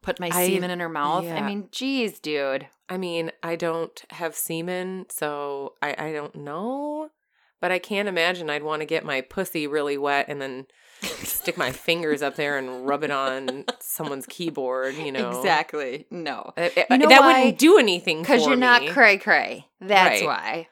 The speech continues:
Speaker 2: It
Speaker 1: Mm-hmm.
Speaker 2: wouldn't do anything for me. It wouldn't get me off, you know? Like, uh, I don't
Speaker 1: Mm-mm.
Speaker 2: know. People are strange.
Speaker 1: Nah, thanks. I'm all set on that one.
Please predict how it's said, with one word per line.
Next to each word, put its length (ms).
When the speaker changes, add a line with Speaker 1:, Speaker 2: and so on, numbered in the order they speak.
Speaker 2:
It 40
Speaker 1:
Mm-hmm. 320
Speaker 2:
wouldn't 280
do 140
anything 340
for 160
me. 100
It 80
wouldn't 240
get 160
me 140
off, 460
you 160
know? 260
Like, 280
uh, 140
I 60
don't 180
Speaker 1:
Mm-mm. 260
Speaker 2:
know. 220
People 400
are 320
strange. 800
Speaker 1:
Nah, 180
thanks. 420
I'm 140
all 100
set 240
on 160
that 240
one. 360